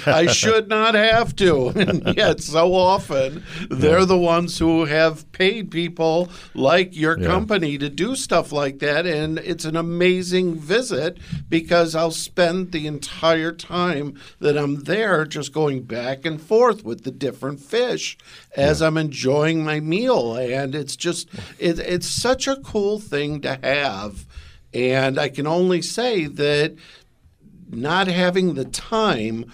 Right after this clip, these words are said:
Speaker 1: or the proclivity or feeling like I'm not an expert enough is no reason for you to not have one, because
Speaker 2: Yeah.
Speaker 1: essentially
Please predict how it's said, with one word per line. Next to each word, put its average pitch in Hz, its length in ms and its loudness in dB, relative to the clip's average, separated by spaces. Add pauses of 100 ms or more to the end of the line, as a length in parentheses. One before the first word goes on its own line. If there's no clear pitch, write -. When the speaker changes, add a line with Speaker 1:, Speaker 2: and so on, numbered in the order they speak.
(220)
Speaker 1:
or 135 440 2
the 135 220 -6
proclivity 135 1040 -2 (180)
or 135 200 2
feeling 170 440 2
like 151 300 0
I'm 156 160 -2
not 160 200 0
an 143 140 -4
expert 165 540 -2
enough 117 420 -6 (260)
is 113 320 0
no 147 260 2
reason 185 800 -4 (160)
for - 160 -4
you 143 280 0
to 160 100 2
not 147 280 0
have 143 280 0
one, 78 280 -4
because 113 400 -4
Speaker 2:
Yeah. 135 60 -6
Speaker 1:
essentially 143 800 -2